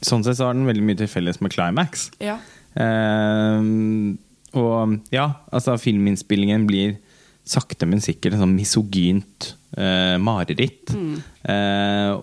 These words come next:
Speaker 1: og den, eh, du nevner jo at det er noen sånn doku-, sånn opptak fra gamle dokumentarer om hekser.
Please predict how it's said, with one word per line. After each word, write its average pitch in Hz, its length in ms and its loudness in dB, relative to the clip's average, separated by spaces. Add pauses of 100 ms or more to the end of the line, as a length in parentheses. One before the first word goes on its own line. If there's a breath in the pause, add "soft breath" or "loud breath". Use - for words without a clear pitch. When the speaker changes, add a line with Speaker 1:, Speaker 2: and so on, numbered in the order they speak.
(140)
Speaker 1:
og 104 800 0 (800 loud breath)
den, 113 400 2
eh, 113 320 2
du 123 1200 -2
nevner 113 300 2
jo - 20 2
at 110 140 0
det 107 80 2
er 107 80 2
noen 104 100 0
sånn 104 160 2
doku-, 92 480 -2
sånn 104 480 2
opptak 95 720 -2
fra 107 100 0
gamle 98 320 2
dokumentarer 90 720 0
om 104 80 0
hekser. 127 540 0